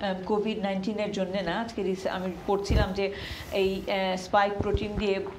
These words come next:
ভবিষ্যতে হয়তো, আহ, আরও অন্যান্য রোগেরও প্রতিরোধ গড়ে তোলা সম্ভব, ক্যান্সারের প্রতিরোধ গড়ে তোলা সম্ভব স্পাইক প্রোটিন ব্যবহার করে।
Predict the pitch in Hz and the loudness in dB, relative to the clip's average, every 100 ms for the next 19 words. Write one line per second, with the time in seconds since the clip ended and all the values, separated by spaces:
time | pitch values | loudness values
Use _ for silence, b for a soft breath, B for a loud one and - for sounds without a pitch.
0 | 175 202 208 - - 220 202 196 190 190 | -2 0 0 2 2 2 0 0 0 0
1 | 170 - B B B 196 185 180 180 180 | -2 -4 B B B 0 0 0 -2 -4
2 | - 202 196 220 226 214 - 220 208 208 | -2 2 4 4 4 2 0 -2 0 2
3 | 220 214 220 202 202 208 233 202 170 - | 2 2 2 2 2 4 4 4 2 -2
4 | - - - 208 196 208 202 165 180 190 | -8 -14 -4 0 2 2 2 2 2 0
5 | 185 190 175 185 175 175 170 - 190 185 | 2 2 2 0 -2 0 -2 0 0 0
6 | 185 196 196 196 190 196 185 185 170 180 | 2 2 2 0 -2 0 0 0 0 0
7 | 175 175 170 - 175 180 185 - - - | 2 0 0 -2 -2 -2 -2 -4 -12 -8
8 | - 185 185 - 190 190 160 - 196 190 | 2 4 2 -2 -4 -4 -4 2 2 4
9 | 190 180 - 147 | 2 0 0 -4